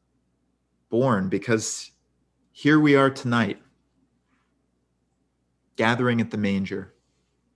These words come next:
And in, in your mind's eye right now, you don't have to, to do anything weird like close your eyes or, or anything like that. But just in your mind,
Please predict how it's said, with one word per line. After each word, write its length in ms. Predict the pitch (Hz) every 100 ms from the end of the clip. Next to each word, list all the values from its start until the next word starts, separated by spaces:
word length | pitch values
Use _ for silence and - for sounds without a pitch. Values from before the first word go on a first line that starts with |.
| _ _ _ _ _ _ - - -
And 140 | 170
in, 120 | 185
in 200 | 170 170
your 100 | 175
mind's 380 | 165 196 214 185
eye 200 | 131 120
right 260 | 113 101 -
now, 140 | 104
you 160 | 104 147
don't 120 | 147
have 160 | 131 127
to, 220 | 107 123 _
to 120 | - 113
do 240 | 117 127
anything 500 | 120 113 113 104 104 -
weird 540 | 113 113 107 98 95 101 - _
like 420 | - 104 95 - -
close 340 | - 120 113
your 120 | 110
eyes 340 | 104 101 101 101
or, 120 | 98
or 220 | 113 104
anything 400 | 104 98 104 98
like 240 | 95 92
that. 240 | - 101 - - -
But 120 | - 185
just 280 | 262 -
in 100 | 247
your 120 | 202 156
mind, 520 | 127 110 92 95